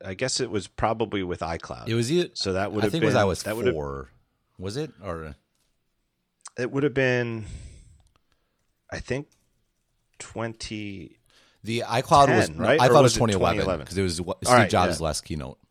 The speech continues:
Speaker 1: So, yeah, Steve Jobs' last keynote. Right. Right. Uh, right. He did the original iPad introduction in twenty ten, and then he made a surprise appearance at the second iPad event when he was, uh, technically on medical leave.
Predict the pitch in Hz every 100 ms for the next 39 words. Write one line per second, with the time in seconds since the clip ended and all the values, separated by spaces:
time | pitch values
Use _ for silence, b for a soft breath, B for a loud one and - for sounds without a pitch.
0 | - _ _ _ _ - 92 78 - 92
1 | 98 82 76 - - - - - 92 -
2 | B B B B B B 113 87 71 _
3 | - 101 90 80 76 - _ _ _ -
4 | 110 82 90 113 120 101 95 110 113 107
5 | 92 87 85 - 90 85 87 82 82 -
6 | 82 - 87 82 - 90 85 92 95 92
7 | 101 95 95 87 - - 113 127 123 98
8 | 101 90 82 - - 87 - 82 - 110
9 | - 90 80 - 82 80 87 78 76 76
10 | 65 _ 78 82 85 76 71 - _ _
11 | 55 67 - - 107 95 92 82 80 85
12 | 82 - 64 - -